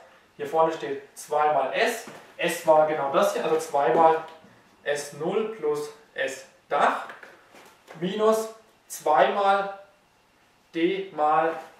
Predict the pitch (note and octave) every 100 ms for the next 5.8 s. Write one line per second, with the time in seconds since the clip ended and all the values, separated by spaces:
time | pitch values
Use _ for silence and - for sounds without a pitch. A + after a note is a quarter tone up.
0 | - - - - _ _ _ - _ -
1 | - - - D#3+ G3+ D4 - - - -
2 | - _ _ _ - _ _ _ _ _
3 | _ _ _ _ _ _ _ - D#3 D#3
4 | D#3 - - _ _ _ _ _ _ _
5 | _ _ _ _ - B2+ B2+ B2